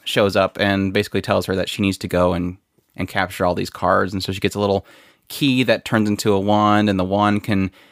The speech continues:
either capture or release these cards depending on if she is able to. It's kinda like Pokemon. They, she has to beat 'em first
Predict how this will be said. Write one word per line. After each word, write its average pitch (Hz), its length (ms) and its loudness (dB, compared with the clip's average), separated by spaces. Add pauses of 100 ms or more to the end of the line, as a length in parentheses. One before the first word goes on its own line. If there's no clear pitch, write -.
(120)
either 107 220 2
capture 107 640 0
or 98 200 2
release 98 340 0
these 98 180 -4
cards 98 380 0
depending 98 280 -2
on 92 100 0
if 90 100 -4
she 92 440 -2
is 92 120 -6
able 95 240 -2
to. 92 460 -2 (440)
It's - 100 -16
kinda 180 140 0
like 180 160 0
Pokemon. 151 520 0
They, 104 80 -4
she - 180 -2
has - 80 0
to 127 80 2
beat 107 220 0
'em 139 100 2
first 160 460 -2